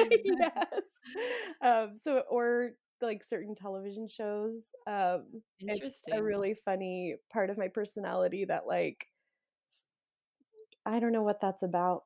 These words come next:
Speaker 1: but that's me. <laughs>
Speaker 2: I'm always so impressed by that because I am not good at that. I have, I can remember, like, real life things really well.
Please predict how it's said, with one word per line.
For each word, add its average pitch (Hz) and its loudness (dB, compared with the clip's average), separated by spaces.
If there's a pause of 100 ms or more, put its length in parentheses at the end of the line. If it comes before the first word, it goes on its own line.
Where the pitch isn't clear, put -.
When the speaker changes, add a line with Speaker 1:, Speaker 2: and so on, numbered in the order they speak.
Speaker 1:
but 185 0
that's 190 -4
me. 185 -2 (220)
<laughs> 381 8 (680)
Speaker 2:
I'm 233 2
always 254 6
so 277 2
impressed 233 -2
by 180 0
that 160 -2
because 175 -6 (160)
I 185 2 (180)
am 175 -6
not 165 -8
good 156 -10
at - -16
that. - -6 (120)
I 190 6 (200)
have, 240 -2 (260)
I 208 4
can 269 0
remember, 202 2
like, 160 -8
real 190 0
life 151 -6
things 98 -10
really 170 -6
well. 165 -6